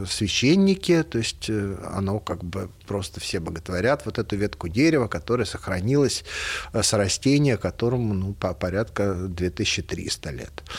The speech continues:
То есть, несмотря на тропический климат, вот такие растения тоже есть, и они спасаются тем, что их можно размножать, они могут как бы вегетативно размножаться. Иногда помогает человек, иногда у них с-, собственная есть такая способность.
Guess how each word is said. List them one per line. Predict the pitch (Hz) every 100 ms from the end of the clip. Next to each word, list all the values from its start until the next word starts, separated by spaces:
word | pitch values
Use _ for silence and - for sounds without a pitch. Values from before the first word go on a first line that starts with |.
| - - - - -
То | 104
есть, | 98 - 131
несмотря | 123 135 131 123
на | 107 107
тропический | 117 110 113 - - -
климат, | 180 247 262 247 -
вот | 123 175 -
такие | 113 - 143
растения | 113 - 131 117
тоже | 120 101 107
есть, | 131 196 247 - -
и | 110 - 120 190
они | 190 117 147
спасаются | - 113 - 123 - 127
тем, | - 214
что | - -
их | 147 -
можно | 123 110 110
размножать, | 104 104 117 117 175 220 123
они | 107
могут | 113 101 90 -
как | 92 92
бы | 95
вегетативно | 92 101 92 110 - 98 95
размножаться. | 101 98 113 156 233 -
Иногда | 131 131 127
помогает | - 95 101 95 95
человек, | - 117 110 175 240 -
иногда | 101 95 95
у |
них | 92 82
с-, | - 90
собственная | - 196 - 196 180
есть | 170 151 -
такая | 143 143
способность. | - - 127 - 123 117 113 -